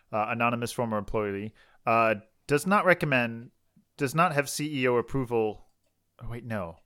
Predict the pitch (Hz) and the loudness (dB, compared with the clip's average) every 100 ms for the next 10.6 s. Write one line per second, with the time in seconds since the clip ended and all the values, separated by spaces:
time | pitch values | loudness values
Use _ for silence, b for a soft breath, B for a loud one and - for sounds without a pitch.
0 | - 139 135 131 143 - - 208 170 160 | 0 2 2 0 2 2 4 4 6 4
1 | 156 127 104 104 - 143 143 - 180 165 | 2 0 -2 -6 -4 0 0 2 0 0
2 | - 165 143 131 120 - 139 117 117 120 | -2 -2 2 4 2 2 -2 -2 -2 0
3 | 110 98 123 123 117 90 - - 113 110 | -2 0 2 2 2 -4 -8 -6 -4 -6
4 | 101 - - - 131 143 127 117 104 117 | -10 -14 -4 2 2 0 -4 -2 -4 -4
5 | - 104 - 104 - 110 - B B B | -6 -10 -10 -14 -14 -18 -20 B B B
6 | - - 233 233 120 110 143 190 240 - | -8 4 8 8 6 -2 0 0 0 -2
7 | 196 - 135 123 120 131 139 165 170 95 | -2 2 2 2 0 -4 -2 -2 -2 -6
8 | 90 _ _ b b - 180 120 117 139 | -10 _ _ b b 0 2 2 0 -2
9 | 175 151 143 123 127 151 139 131 117 120 | 0 -2 0 2 0 0 0 0 -2 0
10 | 110 110 104 107 110 - | 0 0 0 -2 -4 -10